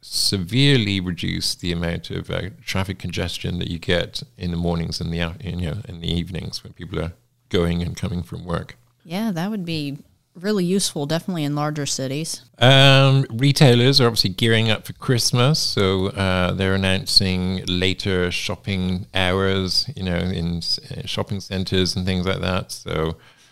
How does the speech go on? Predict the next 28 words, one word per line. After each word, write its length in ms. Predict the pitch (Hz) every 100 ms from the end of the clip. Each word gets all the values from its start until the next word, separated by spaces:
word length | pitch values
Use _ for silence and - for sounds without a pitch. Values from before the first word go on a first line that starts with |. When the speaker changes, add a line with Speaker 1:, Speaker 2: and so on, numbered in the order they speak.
| _ _ -
Speaker 1:
um, 400 | 82 78 80 80 90 _ _ _ _ _ -
Speaker 2:
P 340 | - - 202 180
T 240 | - 170
S 160 | 160 -
D 240 | 165 170
from 180 | - 165
my 120 | 156
retail 580 | 151 156 156 - 151 147
days. 760 | 156 151 156 160 156 156 160 -
Speaker 1:
Yeah, 480 | 95 90 90 87 85 - -
yeah. 360 | 90 90 90
Speaker 2:
Uh, 80 | 147
which 140 | 156
wasn't 280 | 160 165 165
very 300 | 170 180 180
long 320 | 185 202 220
ago. 560 | 190 196 190 202 208 185 - 294 - - - - _ -
Speaker 1:
Those 180 | 95 92
essential 460 | 92 107 104 -
workers 500 | 101 101 - 104 101
are 40 | 95
gonna 160 | 95
have, 180 | 92 90
have 200 | 101 95
to 60 | -
be 120 | 95
working 320 | 92 92 95
late. 400 | 90 87 - -